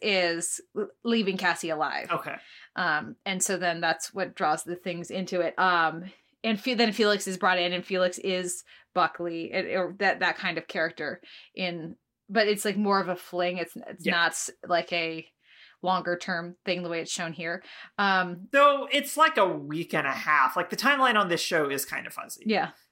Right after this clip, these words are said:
Speaker 2: But it's not
Speaker 1: Yeah.
Speaker 2: very long.
Speaker 1: It's not very long, but, um, like,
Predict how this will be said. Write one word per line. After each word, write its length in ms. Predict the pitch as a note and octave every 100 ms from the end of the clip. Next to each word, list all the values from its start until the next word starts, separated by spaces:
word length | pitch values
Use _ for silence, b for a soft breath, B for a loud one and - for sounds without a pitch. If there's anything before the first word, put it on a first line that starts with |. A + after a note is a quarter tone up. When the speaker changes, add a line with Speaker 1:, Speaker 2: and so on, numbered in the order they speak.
| _
Speaker 2:
But 240 | D#3 C3+
it's 200 | D#3 -
not 200 | A#3+ B3+
Speaker 1:
Yeah. 120 | C4 G#3
Speaker 2:
very 260 | E3 D3
long. 480 | C3+ C3 - - - _ _ _ b b _ -
Speaker 1:
It's 140 | A#3+
not 160 | F4+ F#4+
very 200 | F4 D4
long, 260 | A3+ G#3 F#3+
but, 160 | A3
um, 420 | A3 G#3 F#3+ - -
like, 240 | G#3+ -